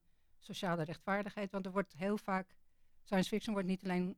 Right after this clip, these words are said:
eh, ge-, getoond dat je een andere toekomst kunt hebben, maar wordt ook echt letterlijk gebruikt als instrument om nieuwe toekomsten te bouwen.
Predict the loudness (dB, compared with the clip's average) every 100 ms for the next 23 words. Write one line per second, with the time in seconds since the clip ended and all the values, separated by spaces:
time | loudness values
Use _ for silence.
0 | _ -6 -6 -8 -12 -10 0 6 8 8
1 | 4 0 0 0 0 2 0 -2 -6 -6
2 | -4 -2 -2 0 0 0 -2 -4 -4 -6
3 | -4 -2 -2 -4 -8 -4 -4 -4 -6 -6
4 | 0 0 2 2 2 2 0 -8 -8 -10
5 | -6 0 4 4 0